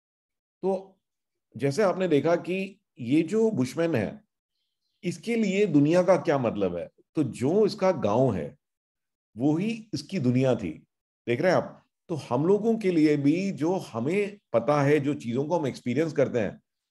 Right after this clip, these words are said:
so whatever we experience, whatever we can see, whatever we hear, that is our world, right? उसके बाहर हमें लगता है कोई दुनिया नहीं है।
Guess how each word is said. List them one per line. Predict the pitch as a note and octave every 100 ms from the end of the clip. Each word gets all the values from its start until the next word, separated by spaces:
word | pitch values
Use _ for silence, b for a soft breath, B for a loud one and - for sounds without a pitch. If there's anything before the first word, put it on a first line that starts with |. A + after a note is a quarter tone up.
| _
so | D#3+
whatever | G#2+ G#2+ D#3 F3
we | C#3+ E3 C3+
experience, | - C3+ C3+ D3 D#3 D#3 - _ _ _ _ G2
whatever | A2 D#3
we | E3 C#3+ D3
can | C#3+
see, | C3 D3 D3+
whatever | C#3 A2+ C#3+ D#3+
we | E3
hear, | B2 C3 C#3+ G2+ - _ _ _ -
that | G2+ A#2+ D3 A3+
is | A3 B2+
our | C#3+ C#3
world, | G#2+ G2+ E2+ - -
right? | B2+ F3 -
उसके | C#3 - F#3+
बाहर | B2+ C#3
हमें | D#3+ F3
लगता | C#3 D3+
है | D#3+
कोई | E3+
दुनिया | B2+ A#2+ C3+
नहीं | C3+ G#2+
है। | E2+